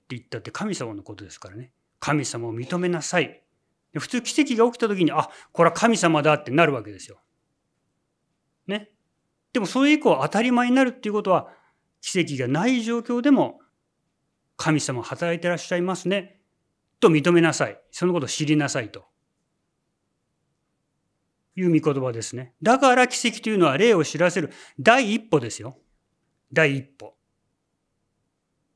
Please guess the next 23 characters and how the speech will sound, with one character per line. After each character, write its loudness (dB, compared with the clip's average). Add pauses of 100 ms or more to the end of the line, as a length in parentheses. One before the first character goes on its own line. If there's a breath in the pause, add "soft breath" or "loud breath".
(3250)
で 0
ね、 -6
じ -4
ゃ 0
あ -10
奇 -6
跡 -6
っ -20
て -8
い -4
う -10
言 -4
葉 -4
が -6
な -6
く 0
な 4
る 2
っ -2
て -20 (180)
言 -14
っ -20
て、 -12